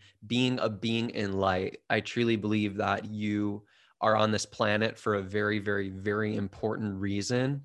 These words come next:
And I know that you know this in your soul to be true. And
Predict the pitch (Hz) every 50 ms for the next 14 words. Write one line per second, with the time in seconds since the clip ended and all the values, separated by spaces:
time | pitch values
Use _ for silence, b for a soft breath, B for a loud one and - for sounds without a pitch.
0 | - - 113 110 104 104 107 107 104 107 - 98 104 101 101 101 98 95 104 92
1 | - 110 104 101 92 - - - 110 104 107 98 101 98 - - - 107 101 104
2 | 107 110 101 98 95 95